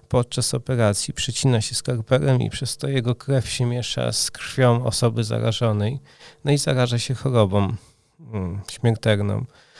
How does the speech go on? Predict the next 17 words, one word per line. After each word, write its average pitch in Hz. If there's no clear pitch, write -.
I 117
tu 165
jest 185
taki -
e-, -
element, 147
y, 117
z -
jednej 143
strony 143
uniwersalny, 131
a 120
z -
drugiej 120
bardzo, 117
bardzo 127
japoński, 123